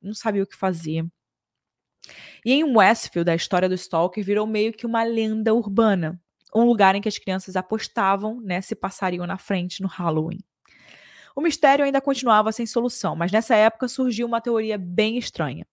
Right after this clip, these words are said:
Antes dos Woods, ninguém vivia na casa há um bom tempo, e aquele era um bairro antigo e familiar, então os vizinhos se conheciam. Então, os próprios vizinhos ali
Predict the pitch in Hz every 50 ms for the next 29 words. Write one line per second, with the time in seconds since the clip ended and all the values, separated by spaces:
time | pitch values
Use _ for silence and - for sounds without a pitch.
0 | _ _ - - - - - - - - 208 220 202 - 220 208 196 247 285 277
1 | 240 233 233 240 277 302 330 330 - - - _ _ _ _ _ - 269 311 320
2 | 302 240 277 277 302 320 302 294 233 226 240 226 220 233 - - 202 185 185 190
3 | 202 208 214 208 202 180 196 214 254 254 - 214 170 147 147 170 _ - - -
4 | - 233 254 262 262 269 247 240 240 254 247 226 233 208 214 208 214 233 247 240
5 | - - - 233 226 214 233 220 - 247 220 233 233 233 262 247 190 156 135 -
6 | 180 196 _ _ - 220 254 - - 233 240 262 240 233 254 208 190 190 185 190
7 | - 202 - 214 220 254 - - - 190 - - _ _ _ _ _ _ _ _
8 | _ _ _ _ _ _ _ _ _ _ _ _ - 196 185 - 240 254 254 247
9 | - - - 214 247 285 277 - 262 196 190 196 175 175 185 180 180 175 160 165
10 | 185 190 180